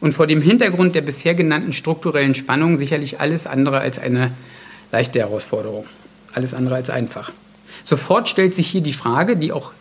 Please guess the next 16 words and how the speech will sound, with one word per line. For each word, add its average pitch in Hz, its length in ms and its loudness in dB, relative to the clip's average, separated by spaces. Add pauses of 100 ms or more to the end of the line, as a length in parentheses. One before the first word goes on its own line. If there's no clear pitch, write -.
(160)
Qualitätsbeauftragte 139 1000 -4
relativ 139 380 -2
schnell 120 240 -4
umtreibt, 196 600 -2 (400)
welche 151 300 2
Entscheidungskompetenzen 185 1400 0 (500)
dem 156 120 2
Kubela 160 460 0
zur 160 140 0
Durchsetzung 202 580 -2
seines 147 280 -4
Auftrags 160 500 -6
eigentlich 127 360 -6
zur 143 120 -8
Verfügung 131 500 -8
stehen. 113 340 -12